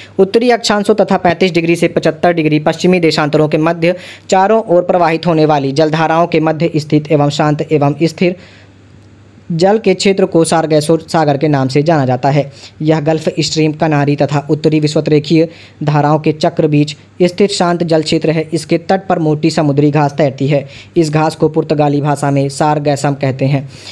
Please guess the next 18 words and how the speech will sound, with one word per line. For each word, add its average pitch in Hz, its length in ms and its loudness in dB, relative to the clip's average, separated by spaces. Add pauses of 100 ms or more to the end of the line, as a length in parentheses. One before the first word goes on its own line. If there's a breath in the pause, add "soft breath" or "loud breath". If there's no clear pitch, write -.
(160 loud breath)
जिसके 180 340 0
नाम 175 220 0
पर 170 160 0
ही 170 100 0
इसका 165 260 -2
नाम 151 240 0
सारगैसो 143 520 0
सागर 135 320 -2
रखा 135 300 -2
गया। 127 280 -2
सारगैसम 143 640 0
जड़, 147 300 0
जड़विहीन 151 540 2
घास 160 260 -2
है। 180 160 0 (300 loud breath)
सारगैसो 196 560 0
सागर 156 340 0
का 143 300 -2